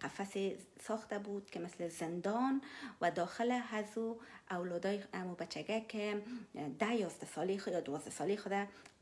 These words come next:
قلف میکرد به دلیل هزی که این نره بیرون نبرایه. ببینین اولاد در افغانستان، من پدر مقصر نمیفهمم،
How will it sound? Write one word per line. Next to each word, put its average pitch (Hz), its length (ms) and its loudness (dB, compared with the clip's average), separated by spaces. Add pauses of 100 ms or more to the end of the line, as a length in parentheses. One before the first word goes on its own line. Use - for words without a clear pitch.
(160)
قلف 247 300 6
میکرد 104 460 -2 (260)
به 180 80 6
دلیل 208 340 6
هزی 202 320 2
که - 140 -8
این 214 260 8
نره 226 240 8
بیرون 170 420 0
نبرایه. 110 480 0 (400)
ببینین 262 460 10
اولاد 196 640 4
در 185 160 8
افغانستان، 190 680 2
من 240 100 6
پدر 214 360 2
مقصر 202 420 -2
نمیفهمم، 208 600 0